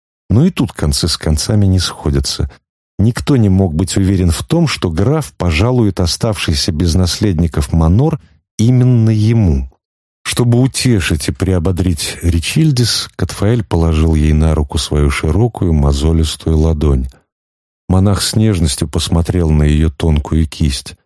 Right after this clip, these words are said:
Чуть припухшие суставы и синеватые прожилки тронули его сердце. Он взглянул на ее лицо, красивое, мирное лицо женщины,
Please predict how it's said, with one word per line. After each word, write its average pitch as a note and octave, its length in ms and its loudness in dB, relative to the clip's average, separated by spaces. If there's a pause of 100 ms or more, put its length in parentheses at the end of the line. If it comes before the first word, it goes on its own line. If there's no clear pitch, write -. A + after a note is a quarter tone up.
(340)
Чуть - 280 -4
припухшие F2 600 -2
суставы F#2+ 680 0
и - 80 -4
синеватые E2 680 0
прожилки F2+ 600 0
тронули F2+ 480 0
его D#2 240 2
сердце. C#2 640 -4 (720)
Он G2+ 180 0
взглянул G2+ 500 2
на F#2 100 2
ее F#2 260 2
лицо, G2 640 0 (120)
красивое, F#2 800 0
мирное E2+ 520 2
лицо D2 400 -2
женщины, F#2+ 720 0